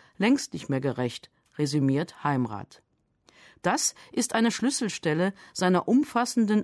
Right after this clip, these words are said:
System- und Gesellschaftskritik. Der möglichen Vorverdächtigung, seine Argumentationskette erschöpfe sich in der moralinsauren Gefühligkeit eines postfeministischen New Age-Asketen,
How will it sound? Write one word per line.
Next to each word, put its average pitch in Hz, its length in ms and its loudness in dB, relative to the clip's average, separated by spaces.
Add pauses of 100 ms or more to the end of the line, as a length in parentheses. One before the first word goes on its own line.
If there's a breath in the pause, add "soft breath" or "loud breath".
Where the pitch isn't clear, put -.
System- 196 540 0
und 214 180 -2
Gesellschaftskritik. 147 1120 -6 (720 soft breath)
Der 165 120 4
möglichen 196 500 2
Vorverdächtigung, 214 1120 0 (380 soft breath)
seine 185 380 2
Argumentationskette 208 1400 0
erschöpfe 233 520 -2
sich 226 320 -4 (220 soft breath)
in 185 140 2
der 170 100 4
moralinsauren 208 1000 2
Gefühligkeit 226 880 -2
eines 160 320 0
postfeministischen 196 1080 -2
New 175 240 4
Age-Asketen, 180 1000 -2